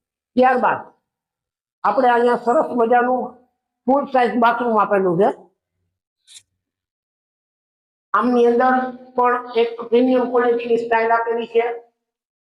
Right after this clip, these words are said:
અને સુપર હાઇટ આપેલ છે. એક વિન્ડો આપેલી છે, સારી કંપનીના એસેસરીઝ, સિંગલ લીવર નળ આપેલ છે. તો હવે આ બધું જોયું, તો હવે આપણે જોઈએ એમની બાલ્કની.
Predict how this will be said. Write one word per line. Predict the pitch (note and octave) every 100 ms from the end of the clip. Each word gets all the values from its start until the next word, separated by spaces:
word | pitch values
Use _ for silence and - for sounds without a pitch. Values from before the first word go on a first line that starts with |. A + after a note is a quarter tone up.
| _
અને | A#3+
સુપર | A#3+ - A#3+ B3+ A3
હાઇટ | G#3+ A#3
આપેલ | A#3+ A#3+ A#3 A#3
છે. | A#3+ A#3+ A#3+
એક | G#3 F3+
વિન્ડો | G3+ G#3+ A3+
આપેલી | A3+ A3+ A#3 A#3+
છે, | A#3 A#3 A#3 A3+ - _ _ _
સારી | - G#3+ A#3 A3
કંપનીના | A3+ A3 A#3 A3+ A#3 G#3+
એસેસરીઝ, | G#3+ A3+ A3+ A#3+ A3+
સિંગલ | A3 A3+ A#3+
લીવર | - A#3 A#3 - - _ _ _ _
નળ | E3+ A3+ A#3+
આપેલ | A#3+ A#3+ A#3+ A#3+
છે. | A#3+ A#3+ A#3+ - - _ _ _ _
તો | A#3
હવે | G#3 A#3+ G3+
આ | A#3 B3
બધું | A3 C4 F3+
જોયું, | A3+ A3+ C#3 - - _ _ _ -
તો | F#3
હવે | A#3
આપણે | A#3+ B3 B3+
જોઈએ | A3 B3 A#3+
એમની | A#3 A#3
બાલ્કની. | G#3+ G#3+ G#3+ E3